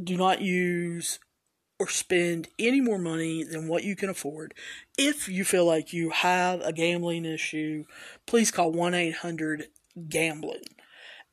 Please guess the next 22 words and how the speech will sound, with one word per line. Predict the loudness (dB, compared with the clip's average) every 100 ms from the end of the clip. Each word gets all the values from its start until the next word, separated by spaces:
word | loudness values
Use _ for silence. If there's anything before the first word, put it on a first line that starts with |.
| 4
And | 6 8 8 4 2 -8 _ _ _ _ 6
I | 10 10 10 10 6 4 -2 _
will | 2 8 10 10 8
be | 4 2 2 0 -4
talking | 0 2 2 0 -4 -4 -6
to | -8
you | -6 -4
guys | 0 0 0
soon. | 0 0 2 0 0 -4 -8 -12 -4 0
I | 2
hope | 2 2 2 0 -2
that | -4 -2
I | -2 -2
am | -4 -6
as | -4
happy | 0 2 2 2 -4
tomorrow | -4 -2 0 0 0
morning | -2 -4 -4 -4 -6
as | -8 -10
I | -10 -12
am | -10 -12 -12 -14
today, | -12 2 6 6 6 2 -4